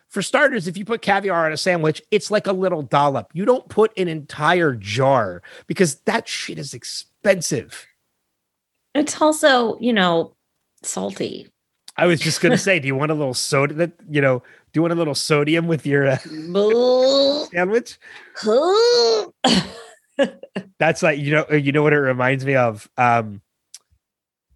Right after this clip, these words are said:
Speaker 1: there's, for any cooks out there, uh, there's a product called Better Than Bouillon.
Speaker 2: Yeah,
Speaker 1: Which
Speaker 2: I
Speaker 1: is
Speaker 2: use it.
Speaker 1: I use it too. I use it when I make, uh, gravy.
Speaker 2: Beef
Speaker 1: When
Speaker 2: stew.
Speaker 1: I, yeah, I use it when I make beef gravy. So,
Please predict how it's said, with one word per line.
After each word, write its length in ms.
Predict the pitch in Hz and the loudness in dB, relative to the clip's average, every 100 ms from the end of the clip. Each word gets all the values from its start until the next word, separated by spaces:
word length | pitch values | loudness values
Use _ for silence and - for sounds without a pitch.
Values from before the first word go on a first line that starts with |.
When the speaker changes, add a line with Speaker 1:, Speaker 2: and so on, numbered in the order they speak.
| - | -2
Speaker 1:
there's, 400 | 139 139 131 - | 2 2 0 -6
for 140 | 143 151 | -4 -2
any 340 | 147 139 120 - | -2 -4 -10 -4
cooks 480 | 147 - - - _ | -4 -2 -12 -16 _
out 220 | 131 123 120 | -2 -2 0
there, 360 | 127 117 104 _ _ _ _ _ - | 0 0 -4 _ _ _ _ _ -2
uh, 280 | 120 110 104 | 0 0 -2
there's 260 | 123 127 | -2 -2
a 60 | 127 | -4
product 380 | - 135 131 127 | -2 0 0 -4
called 200 | 123 107 | -6 -4
Better 220 | 120 127 | -4 -2
Than 160 | 120 107 | -4 -6
Bouillon. 560 | 113 117 127 143 160 - _ _ - | -6 -4 -4 -4 -6 -10 _ _ -4
Speaker 2:
Yeah, 500 | 175 180 185 185 180 - _ | 0 2 2 2 0 -6 _
Speaker 1:
Which 140 | 151 220 | -2 0
Speaker 2:
I 20 | |
Speaker 1:
is 60 | |
Speaker 2:
use 180 | 240 202 | 0 0
it. 280 | 226 - - _ _ | -2 -4 -10 _ _
Speaker 1:
I 80 | 165 | -2
use 200 | 208 226 | 0 2
it 100 | 180 | 0
too. 160 | 196 156 | 0 0
I 80 | 139 | 0
use 240 | 160 165 | 0 -2
it 80 | 156 | -2
when 120 | 160 | -4
I 60 | 147 | -2
make, 360 | 143 135 - - | -2 -2 -6 -2
uh, 360 | 131 120 117 113 | 0 2 0 -2
gravy. 340 | 208 185 220 | -2 0 -2
Speaker 2:
Beef 60 | 104 | -4
Speaker 1:
When 80 | 113 | -6
Speaker 2:
stew. 280 | 123 208 160 | 0 0 0
Speaker 1:
I, 40 | - _ | -8 _
yeah, 140 | 147 170 - | -6 -6 -4
I 160 | 147 | -2
use 220 | 175 185 180 | 0 0 -2
it 80 | |
when 100 | 170 | -2
I 60 | 151 | -2
make 180 | 147 135 | -4 -4
beef 160 | 139 123 | -4 2
gravy. 380 | 165 123 101 | 2 0 -6
So, 320 | - 143 127 | -6 -4 -4